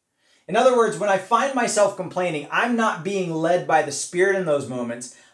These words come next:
I'm being led by my flesh. I'm hurt. I'm in pain. But when you allow yourself to be led by the Spirit, you are able to replace complaining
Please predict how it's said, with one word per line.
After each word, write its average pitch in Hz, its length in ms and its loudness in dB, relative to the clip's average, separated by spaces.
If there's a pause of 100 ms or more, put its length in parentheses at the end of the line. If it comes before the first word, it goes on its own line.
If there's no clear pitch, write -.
I'm 196 240 0
being 185 240 -2
led 156 260 2
by 139 160 0
my 123 160 -2
flesh. - 600 0
I'm 165 220 -2
hurt. - 500 0
I'm 147 180 -2
in 127 140 -8
pain. 113 340 -12 (640)
But 180 160 2
when 220 160 0
you 214 180 2
allow 190 300 6
yourself 202 460 0
to 156 80 -12
be 156 100 -6
led 170 300 0
by 160 160 2
the 139 80 -2
Spirit, 147 560 -2 (180)
you 185 160 2
are 214 220 4
able 208 320 2
to 185 120 -6
replace 202 640 -2
complaining 160 920 -6